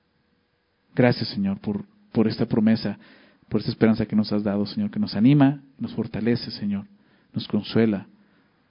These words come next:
nos ayuda a seguir adelante viendo por fe y para fe, Señor. Yo te ruego, Señor, que esa esperanza esté en todos los que estamos aquí en nuestros corazones, Señor. Presente día a día, Señor.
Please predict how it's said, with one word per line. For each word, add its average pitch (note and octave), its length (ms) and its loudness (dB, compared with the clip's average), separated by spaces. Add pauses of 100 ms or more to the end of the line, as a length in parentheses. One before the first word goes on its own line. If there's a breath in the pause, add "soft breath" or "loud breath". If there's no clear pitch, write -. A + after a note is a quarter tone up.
(180)
nos A2+ 180 0
ayuda A#2 200 6
a A2 40 0
seguir A2+ 280 2
adelante A2 440 2
viendo G#2+ 280 0
por G2+ 140 -6
fe - 120 -6
y G#2 40 -6
para - 220 -10
fe, F#2+ 180 -12
Señor. - 260 -16 (1800 soft breath)
Yo - 80 0
te B2 100 8
ruego, B2+ 280 10
Señor, A2 340 4
que - 120 -6
esa A2+ 100 -6
esperanza A2+ 480 -2
esté A2 460 -2 (540 soft breath)
en - 100 -16
todos A#2 140 4
los A2+ 80 4
que - 20 -12
estamos A#2 260 0
aquí A2+ 200 -4
en A2+ 60 2
nuestros - 200 -6
corazones, G2+ 540 -8
Señor. G2+ 240 -16 (1300)
Presente A2+ 540 2
día A#2+ 160 4
a - 20 2
día, A#2+ 280 2
Señor. G2 320 -14